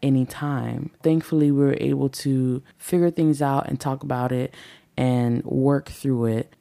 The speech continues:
And, you know, it wasn't a generalized anxiety disorder. It wasn't, like, a, a real diagnosed disorder, but it was a period of time where I wasn't myself or fully myself.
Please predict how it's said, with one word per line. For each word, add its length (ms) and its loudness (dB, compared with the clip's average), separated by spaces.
And, 380 0
you 140 4
know, 200 2
it 140 2
wasn't 480 2
a 800 -2
generalized 720 2
anxiety 520 0
disorder. 540 -2
It 80 0
wasn't, 280 0
like, 160 -4
a, 240 0
a 80 0
real 400 2
diagnosed 540 0
disorder, 600 -2
but 560 0
it 180 2
was 540 2
a 440 -2
period 420 2
of 140 2
time 540 -2
where 560 -2
I 180 4
wasn't 440 0
myself 800 -2
or 140 2
fully 420 2
myself. 560 -4